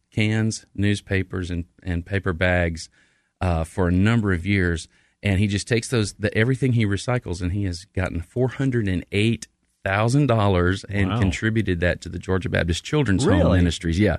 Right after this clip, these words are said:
Speaker 3: Wow.
Speaker 2: Wow.
Speaker 1: It's a bizarre, just fantastic story.
Speaker 3: And you went up and filmed it.
Speaker 1: Yeah, we,
Speaker 3: You know
Speaker 1: we, we covered that story.
Speaker 2: How
Speaker 1: and, uh,
Speaker 2: cool.
Speaker 1: yeah.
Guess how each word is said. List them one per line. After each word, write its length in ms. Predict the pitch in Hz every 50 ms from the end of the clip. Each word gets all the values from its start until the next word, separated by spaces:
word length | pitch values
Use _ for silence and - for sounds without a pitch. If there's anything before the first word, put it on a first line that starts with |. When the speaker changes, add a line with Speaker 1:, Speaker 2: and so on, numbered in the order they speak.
| - - -
Speaker 3:
Wow. 320 | 101 127 156 - 82 -
Speaker 2:
Wow. 380 | 95 110 156 220 269 240 165 107
Speaker 1:
It's 180 | 123 117 110 -
a 80 | 110 95
bizarre, 600 | 80 90 98 95 98 92 117 113 110 101 98 98
just 260 | 101 113 113 - -
fantastic 640 | - - 107 98 92 - 110 107 101 - - - -
story. 400 | - - - 90 85 80 82 -
Speaker 3:
And 100 | 147 139
you 100 | 143 151
went 140 | 135 135 131
up 140 | 131 123 -
and 120 | 123 120
filmed 300 | - 135 143 156 131 101
it. 60 | 85 113
Speaker 1:
Yeah, 220 | 113 101 92 85
we, 160 | 85 92 -
Speaker 3:
You 40 | 95
know 80 | 95 95
Speaker 1:
we, 200 | 90 90 90 95
we 160 | 98 95 92
covered 280 | - 110 98 90 92
that 160 | 92 92 - -
story. 600 | - - 101 95 95 92 90 90 90 87 85 -
Speaker 2:
How 120 | - 87 82
Speaker 1:
and, 160 | 85 82 80
uh, 20 |
Speaker 2:
cool. 380 | 82 156 196 247 - 80 - - -
Speaker 1:
yeah. 280 | 95 90 82 82 80